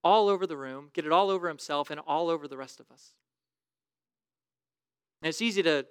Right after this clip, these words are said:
to kind of knock on this guy, but that's actually a picture of how all of us are too. We do the exact same things.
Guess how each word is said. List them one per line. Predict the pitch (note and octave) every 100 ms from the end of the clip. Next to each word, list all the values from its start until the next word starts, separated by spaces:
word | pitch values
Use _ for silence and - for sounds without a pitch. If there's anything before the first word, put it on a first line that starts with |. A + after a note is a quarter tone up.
| _ _
to | -
kind | F3+ D3+
of |
knock | D3 F3 D#3
on | C#3
this | C3
guy, | D3 C#3+
but | C#3
that's | A#3+ -
actually | F#3+ - D#3
a | C3
picture | - - E3
of | C3+
how | D3 C3+ -
all | C#3 C#3
of | C3
us | B2+ B2+
are | B2
too. | - C3+ B2 _ _ _ _ _ _ _ _ _ _ _ _ -
We | F3+
do | F3 F3
the | D3+
exact | B2 B2 D3+ D3
same | - C3+ B2+
things. | B2 A2+ A#2+ -